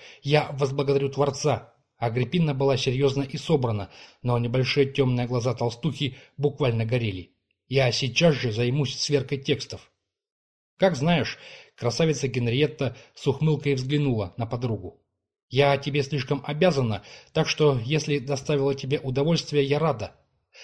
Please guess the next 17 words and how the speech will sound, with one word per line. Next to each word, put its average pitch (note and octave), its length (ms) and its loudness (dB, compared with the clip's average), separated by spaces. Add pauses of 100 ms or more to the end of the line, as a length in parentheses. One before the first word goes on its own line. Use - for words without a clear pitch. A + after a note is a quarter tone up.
(260)
Постарайся F3 500 2
только, E3 320 0
чтоб - 300 -4
Виргинии C#3 720 0 (200)
не C#3 120 0
пришло C#3+ 360 2
в B2+ 100 0
голову C#3+ 460 2
меня C3+ 300 0
отзывать». B2 500 -4 (640)
«Не F3 120 0
придет», B2+ 540 0 (300)
заверила A#2 440 0
Агриппина. A2 480 -6 (420)
«Ее E3+ 220 6
вполне E3 380 4
устраивает D#3+ 720 0